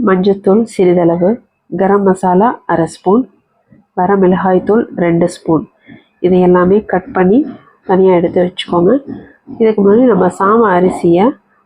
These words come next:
ஒரு அரை மணி நேரத்துக்கு முன்னாடி ஊற வச்சிடணும். நான் வந்து மூன்றரை டம்ளர் எடுத்திருக்கேன். எடுத்து களைஞ்சு, களைஞ்சதுக்கப்புறம் நீங்க ஊற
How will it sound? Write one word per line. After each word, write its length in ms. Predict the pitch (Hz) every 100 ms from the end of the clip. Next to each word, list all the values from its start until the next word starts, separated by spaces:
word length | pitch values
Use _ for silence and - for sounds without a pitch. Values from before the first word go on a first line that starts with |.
| _
ஒரு 100 | 202 185
அரை 160 | 190 196
மணி 140 | 190
நேரத்துக்கு 320 | 196 208 202
முன்னாடி 220 | 175 208 202
ஊற 160 | 190 185
வச்சிடணும். 580 | 170 - 165 165 170 269 - _ _ - _ _ 196
நான் 220 | 190 196
வந்து 200 | 180 233 220
மூன்றரை 320 | 190 190 196 185
டம்ளர் 320 | 175 185 196 175
எடுத்திருக்கேன். 560 | 170 - 160 - 190 262 - _ _ _ - 175
எடுத்து 300 | 185 - 247 277 _ -
களைஞ்சு, 460 | 196 196 202 196 262 349 - _ _ _ _ _ 208
களைஞ்சதுக்கப்புறம் 720 | 208 226 214 208 190 294 285
நீங்க 140 | 196 170 175
ஊற 160 | 175